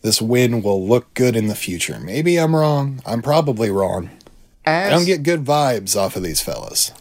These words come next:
Speaker 2: I was, okay, I was listening to you. I, I, I, I hear you, I see you, I feel you, right?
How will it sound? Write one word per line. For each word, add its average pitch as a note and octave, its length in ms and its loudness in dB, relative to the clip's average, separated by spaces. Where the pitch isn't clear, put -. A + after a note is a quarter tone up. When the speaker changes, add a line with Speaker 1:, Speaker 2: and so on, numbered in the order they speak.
Speaker 2:
I C#3+ 140 4
was, C#3+ 340 0
okay, A2 320 0
I A#2+ 80 2
was A#2 200 0
listening E3+ 380 0
to - 120 -4
you. F#2+ 300 -4
I, A2 160 4
I, G#2+ 540 2
I, - 100 -6
I G#2+ 60 0
hear D3 340 0
you, E3 400 0
I A#2+ 80 0
see A#2 260 -2
you, G#2+ 180 -2
I G#2 60 0
feel F#2+ 260 -6
you, G2 180 -8
right? G#2 220 -4